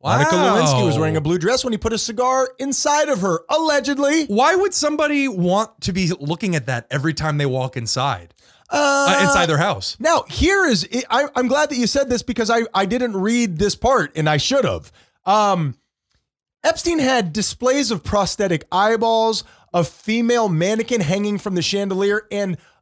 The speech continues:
Speaker 1: a chessboard. I tried to look this up, but I couldn't find it.
Speaker 2: Shocker.
Speaker 1: A, a chessboard whose pieces featured the likeness of his staff, where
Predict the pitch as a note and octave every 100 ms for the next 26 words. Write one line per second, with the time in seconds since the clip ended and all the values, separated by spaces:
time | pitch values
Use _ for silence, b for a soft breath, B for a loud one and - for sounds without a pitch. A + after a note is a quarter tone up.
0 | b F#3 - D4+ E4+ F3+ E3+ F#3 G3 C#4
1 | C#4+ C4 A3 A#3+ G#3+ F3 E3 A3+ F#3 B3+
2 | C4+ F3 B2 - - C3 - G2 - E3+
3 | - C#4+ D4 C4 B3 F#3+ G#3+ - - C4+
4 | - D#3+ C#3 - B - A#3 A#3+ A#3+ G#3+
5 | F3 E3 A3 B3+ C4 - A3 F#3 A3 -
6 | - C#4+ D#4 D#3+ C3 - _ _ _ _
7 | _ A#2+ D3 G#3+